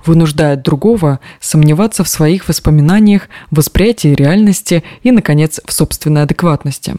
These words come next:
То есть манипулятор обесценивает чувства партнёра, обвиняет его в проблеме и убеждает в том, что он неправильно воспринимает происходящее.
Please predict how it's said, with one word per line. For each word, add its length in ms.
То 100
есть 280
манипулятор 720
обесценивает 840
чувства 400
партнёра, 540
обвиняет 560
его 180
в 100
проблеме 520
и 40
убеждает 600
в 80
том, 260
что 240
он 140
неправильно 640
воспринимает 640
происходящее. 760